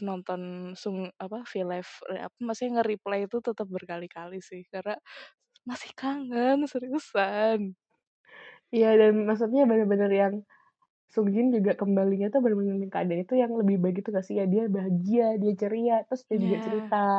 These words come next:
Speaker 2: kegiatan dia selama
Speaker 1: Iya.
Speaker 2: vakum ini, kayak dia pulang ke Busan ya, terus dia juga kayak olahraga, dia, mmm, apa namanya, menjalani hidup sehat gitu lah intinya. Terus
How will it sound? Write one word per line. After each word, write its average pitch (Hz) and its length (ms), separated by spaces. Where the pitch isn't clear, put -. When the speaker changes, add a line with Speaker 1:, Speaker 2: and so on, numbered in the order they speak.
Speaker 2:
kegiatan 185 500
dia 185 200
selama 175 500
Speaker 1:
Iya. 233 420
Speaker 2:
vakum 208 420
ini, 208 220
kayak 190 200
dia 190 160
pulang 190 400
ke 190 220
Busan 233 460
ya, 202 240
terus 220 240
dia 208 140
juga 185 320
kayak 170 180
olahraga, 247 840
dia, 190 500
mmm, 185 200
apa 185 180
namanya, 208 240
menjalani 202 600
hidup 208 160
sehat 208 340
gitu 214 160
lah 254 120
intinya. 214 340
Terus 247 160